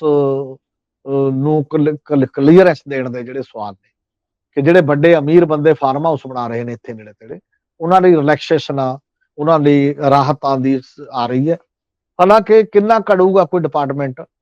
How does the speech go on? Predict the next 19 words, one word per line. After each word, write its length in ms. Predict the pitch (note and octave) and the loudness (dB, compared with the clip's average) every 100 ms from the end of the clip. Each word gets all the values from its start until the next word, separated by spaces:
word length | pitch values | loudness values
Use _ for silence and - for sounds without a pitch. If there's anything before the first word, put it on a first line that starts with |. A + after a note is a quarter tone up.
| _ _ _ _ - | _ _ _ _ -2
ਫਾਰੈਸਟ 360 | C3+ D3 - | 2 2 -2
ਕੀ 180 | C#3 D3+ | -4 -4
ਕਰ 200 | C#3 C3+ | 0 -2
ਦੂਗਾ 340 | B2+ C3+ C3+ C3 | 0 -2 0 0
ਜਾਂ 140 | C3+ | -2
ਬਾਕੀ 320 | B2+ - C3 | -4 -6 -10
ਕੀ 160 | A2+ A#2+ | -12 -14
ਕਰ 180 | C3 A#2+ | -10 -6
ਦੂਗਾ, 180 | D#3 | -2
ਉਹਨੂੰ 160 | F#3+ F#3 | 0 2
ਚੱਕ 220 | F#3 F3 | 0 0
ਦੇਣਗੇ। 220 | F#3 G3 | 0 2
ਆਉਣ 180 | F#3 F3 | 2 4
ਵਾਲੇ 140 | F3 E3+ | 2 2
ਦਿਨਾਂ 200 | F3 F3 | 0 0
'ਚ 120 | C#3+ | -4
ਬਣ 220 | A#2 A2 | -10 -10
ਜਾਣੀ 280 | A#2 A#2 | -14 -18
ਹੈ। 100 | D#3 | -18